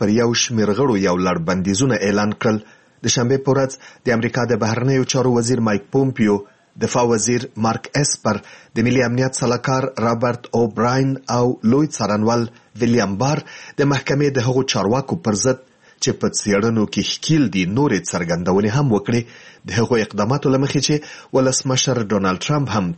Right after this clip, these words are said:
تایید کړي، د آی سی سی پر دې چارواکو او د هغو پر کورنیو د سفر او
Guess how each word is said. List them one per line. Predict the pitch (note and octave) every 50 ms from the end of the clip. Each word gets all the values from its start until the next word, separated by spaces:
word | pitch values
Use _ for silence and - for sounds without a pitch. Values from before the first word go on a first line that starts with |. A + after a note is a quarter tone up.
| -
تایید | G2 F#2+ F#2+ G2 - - -
کړي، | E3 C3 G2+ F#2 - - - - - - _ - A2+
د | A2 A2 G#2+ - - A2
آی | G#2 G#2 - -
سی | G#2+ G2 F2
سی | F2 C3 C3 C3 -
پر | G#2+ F#2+ F#2
دې | G#2 G2+ F#2+ -
چارواکو | G2 F#2 F#2+ G#2 A#2+ C#3+ - - D3+ D3+ - C#3
او | C3 A2+ G#2
د | A2+ G#2 A2
هغو | A2 A#2+ B2 A#2+ -
پر | A#2+ F#2+ - -
کورنیو | G#2 F#2 E2+ G2 G#2+ B2+ B2 G2 F2+ E2+ - - - - - _ - B2
د | B2+ A#2+ -
سفر | C#3 C3 - - D#3 D#3 D#3+ E3 - - B2
او | B2+